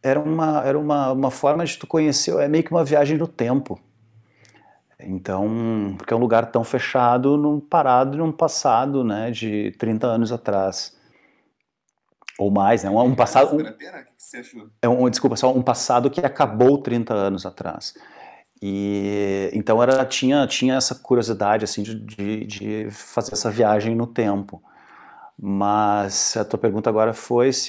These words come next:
Speaker 2: Não, eu perguntei se você, se você gostou, se achou que valeu a pena?
Speaker 1: Eu achei que valeu muito, muito, porque, assim, ali também é outra coisa que eu fui aprendendo aos poucos, né? É,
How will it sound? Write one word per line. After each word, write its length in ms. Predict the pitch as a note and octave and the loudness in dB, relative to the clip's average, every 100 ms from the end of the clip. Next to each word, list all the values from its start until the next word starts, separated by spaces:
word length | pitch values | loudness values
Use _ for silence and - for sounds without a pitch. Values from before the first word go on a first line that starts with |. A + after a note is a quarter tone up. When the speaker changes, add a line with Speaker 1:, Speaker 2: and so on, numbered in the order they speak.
| - | -2
Speaker 2:
Não, 80 | F#3+ | 2
eu 60 | F3 | 2
perguntei 260 | D#3+ D#3 | 2 0
se 120 | D#3 A#2+ | -2 -4
você, 420 | - B2+ C#3+ - | -2 0 0 -2
se 120 | A2 | -2
você 140 | B2 | 2
gostou, 400 | A#2 A2 - C3 A2+ | 4 2 2 2 0
se 60 | |
achou 160 | - A2+ | -2 -2
que 60 | |
valeu 240 | G#2 G2+ G#2+ | 2 4 4
a 60 | |
pena? 360 | G#2 C3+ A#2 G2 - _ _ _ _ _ _ _ - | 2 0 -2 -6 -16 _ _ _ _ _ _ _ 0
Speaker 1:
Eu 340 | D3+ D#3+ E3 | 4 6 6
achei 320 | D#3+ - D#3 | 4 4 2
que 120 | C#3+ C3+ | 2 0
valeu 420 | C3 A2+ G#2 C#3 | 0 2 2 4
muito, 640 | B2 A#2 D3 F3 - G#2 E2+ | 4 4 4 0 -8 -8 -6
muito, 580 | F#2+ G#2 A#2+ C#3 G2+ - _ _ - | -2 0 0 -2 -6 -12 _ _ -4
porque, 320 | A#2+ A2+ A#2+ | -4 0 0
assim, 340 | A2 - B2 | 0 0 2
ali 160 | A2+ A2+ | 2 2
também 220 | B2 B2+ | 4 4
é 40 | |
outra 180 | B2+ C3+ | 4 2
coisa 220 | B2 A#2+ | 0 0
que 80 | B2+ | 0
eu 60 | B2 | -4
fui 140 | - | -2
aprendendo 420 | A#2+ C3 B2 A2+ | -2 -2 -2 0
aos 120 | B2 - | -2 -4
poucos, 480 | C3 C3 C#3+ F#2+ | -2 -2 -2 -4
né? 160 | G2 G2 _ - _ - - _ _ | -6 -8 _ -20 _ -20 -20 _ _
É, 760 | G2 G2 G2 F#2+ F#2+ F#2 F#2 | -8 -6 -6 -6 -6 -6 -8